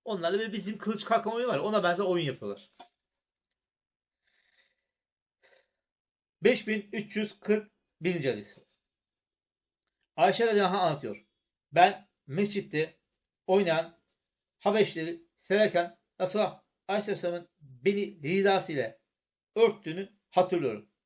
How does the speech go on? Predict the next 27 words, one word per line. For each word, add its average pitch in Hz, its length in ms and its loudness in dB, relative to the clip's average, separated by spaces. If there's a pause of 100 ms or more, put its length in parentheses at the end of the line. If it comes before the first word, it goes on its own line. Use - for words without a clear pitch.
(260)
Bu 202 160 4
hal 190 220 4 (300)
beni 170 540 -6 (100)
seyretmekten, 175 720 -4 (1120)
ben 202 200 6
seyretmekten 175 560 0
usanıncaya 185 380 0
kadar 190 360 -2 (180)
devam 170 220 8
etti. - 320 -8 (720)
Bunu 196 420 -4
benim 196 320 -2
gibi 165 380 -4 (180)
genç 202 320 -2
ya-, 170 220 -4 (180)
yaşında 147 440 -4
bir 196 160 -6
kızın 180 540 -8 (200)
eğlenceye 175 500 2
ne 180 100 -2
kadar 160 280 2
düşkün 151 260 -8
olacağını 151 640 -2 (180)
varın 185 320 4
siz - 280 -8
takdir 160 640 -2
edin." 120 320 -6